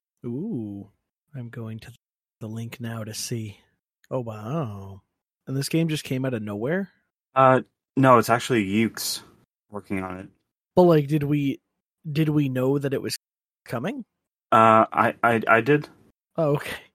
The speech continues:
Speaker 2: And, like, the game is just, or the game, the, the footage is basically Darby Allin, who is a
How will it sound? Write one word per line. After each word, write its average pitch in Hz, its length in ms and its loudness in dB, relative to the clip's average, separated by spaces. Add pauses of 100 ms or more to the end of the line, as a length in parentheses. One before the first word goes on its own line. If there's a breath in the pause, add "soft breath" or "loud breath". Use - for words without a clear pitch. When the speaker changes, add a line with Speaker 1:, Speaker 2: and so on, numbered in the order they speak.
(360)
Speaker 2:
And, 104 420 0 (440)
like, 104 140 2
the 104 80 0
game 104 520 2
is 98 240 -4
just, - 640 -2
or 104 140 -2
the 98 80 -2
game, 98 380 -2
the, 95 360 -2 (560)
the 104 100 -10
footage 107 340 0
is 101 400 -2
basically 101 420 -4
Darby 98 320 2
Allin, 104 380 0 (440 soft breath)
who 104 180 0
is 95 160 0
a 98 220 2